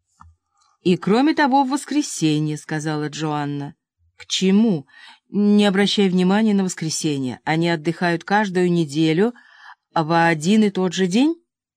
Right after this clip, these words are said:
«Да, обычно так». Джоанна уставилась на меня с любопытством.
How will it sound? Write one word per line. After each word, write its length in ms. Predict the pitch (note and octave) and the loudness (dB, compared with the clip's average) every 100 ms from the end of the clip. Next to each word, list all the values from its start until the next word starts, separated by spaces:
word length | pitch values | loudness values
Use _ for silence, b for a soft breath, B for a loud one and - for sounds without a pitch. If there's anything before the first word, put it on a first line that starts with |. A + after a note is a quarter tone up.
| _ _ _ _ _ _ _ _ | _ _ _ _ _ _ _ _
«Да, 580 | - B2+ G#2+ G2 G#3+ C#4 _ _ _ | -12 -10 -8 -4 -4 -4 _ _ _
обычно 540 | - C3+ F#3+ G3+ D#4+ E4 | -10 -4 -4 -4 -6 -4
так». 460 | F#3 A3 E4 _ _ _ _ _ _ _ _ _ | -2 -2 -4 _ _ _ _ _ _ _ _ _
Джоанна 500 | - D#3 D#3 E3 E3 - | -10 -6 -4 -2 -4 -8
уставилась 580 | C#3+ - E3 E3 D#3+ E3 | -14 -6 -2 -2 -4 -6
на 60 | |
меня 300 | D#3 D#3 D#3+ | -4 -4 -6
с 100 | D#3+ | -6
любопытством. 880 | D#3+ D#3+ D#3 F3 E3+ - D3 C#3 | -6 -4 -2 -2 -4 -12 -14 -14